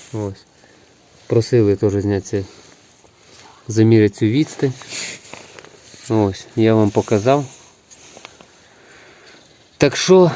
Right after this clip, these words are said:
в принципі, підписник питав, чи можна колію зробити дев'яносто сантиметрів, то я скажу так, що сто відсотків можна. Ось, в мене між центрами задніх коліс по центрам метр і три сантиметри.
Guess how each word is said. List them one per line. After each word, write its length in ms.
в 80
принципі, 720
підписник 500
питав, 280
чи 120
можна 280
колію 320
зробити 300
дев'яносто 420
сантиметрів, 680
то 120
я 120
скажу 280
так, 280
що 240
сто 240
відсотків 460
можна. 380
Ось, 300
в 20
мене 340
між 520
центрами 680
задніх 360
коліс 400
по 100
центрам 540
метр 400
і 80
три 220
сантиметри. 680